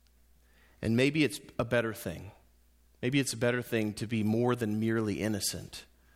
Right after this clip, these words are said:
and to be broken and redeemed by love. I'm gonna read one more quote. I'm going long, I know. Um, and I'm gonna read this mainly because I just read the, an author that I quoted many times in this sermon.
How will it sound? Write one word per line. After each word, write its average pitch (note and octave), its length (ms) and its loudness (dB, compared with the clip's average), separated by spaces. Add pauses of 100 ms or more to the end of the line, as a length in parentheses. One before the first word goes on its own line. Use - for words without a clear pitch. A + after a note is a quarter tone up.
(720)
and G#2 140 -6
to G2 80 -6
be G#2+ 100 0
broken G2+ 640 -2 (180)
and G#2+ 160 -6
redeemed G2+ 680 -4 (200)
by G#2 160 -4
love. F#2 460 -6 (1120)
I'm B2+ 80 0
gonna C#3 120 2
read C3+ 120 4
one B2+ 220 0
more B2 100 2
quote. A#2+ 420 -2 (200)
I'm G#2 160 -4
going A2+ 240 0
long, A2 260 0
I G2 80 0
know. G2 400 -2 (560)
Um, G2 560 -4 (640)
and A#2 120 2
I'm B2 40 2
gonna B2 140 2
read D3 180 4
this B2 280 2
mainly C#3+ 360 2
because G#2+ 720 0
I A2+ 60 0
just B2+ 280 -2
read A#2 220 4
the, G2+ 120 -10 (260)
an A2+ 140 0
author C3 280 0
that G#2+ 140 0
I G2+ 80 2
quoted G#2+ 400 -2
many A2 240 2
times G#2 460 -2
in G2 80 -2
this F#2+ 140 -2
sermon. G2+ 480 -2